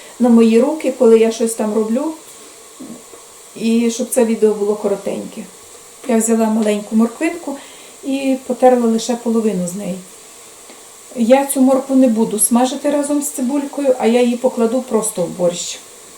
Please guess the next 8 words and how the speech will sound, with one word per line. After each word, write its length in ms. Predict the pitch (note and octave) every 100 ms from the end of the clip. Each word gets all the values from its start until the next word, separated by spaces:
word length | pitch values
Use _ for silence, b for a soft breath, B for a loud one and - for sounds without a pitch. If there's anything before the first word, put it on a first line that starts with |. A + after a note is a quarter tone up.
| - -
Коли 200 | B3 B3+
цибулька 520 | - A3+ B3 A#3 -
почне 460 | - G#3 - A#3 G3+
підрум'янюватися, 1200 | A#3 G3+ A3 G#3 F#3+ F#3+ G3 B3 C#4 C#4 C#4 D4+ E4+ - - - - - - - - - - - - - - - - - - - - - - - - - - - - - -
я 220 | - A3 B3
висипаю 640 | B3+ - G3+ - G#3+ A#3+
сюди 280 | - F#3 -
картоплю. 640 | - A3+ - - - -